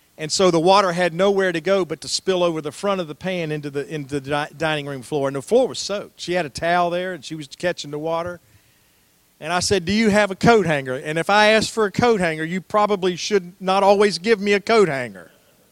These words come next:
But I said, "Do you have a coat hanger?"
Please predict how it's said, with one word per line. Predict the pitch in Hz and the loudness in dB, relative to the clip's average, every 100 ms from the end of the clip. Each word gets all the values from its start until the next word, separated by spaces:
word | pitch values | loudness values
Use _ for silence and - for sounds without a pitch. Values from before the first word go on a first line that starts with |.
| _ _ _ _ _ _ _ _ _ _ - | _ _ _ _ _ _ _ _ _ _ -4
But | 170 | 4
I | 180 | 4
said, | - 202 | 8 6
"Do | 170 | 6
you | 214 240 | 4 6
have | 233 226 | 6 4
a | |
coat | - 254 233 | 4 6 6
hanger?" | 165 139 110 87 | 2 -4 -6 -18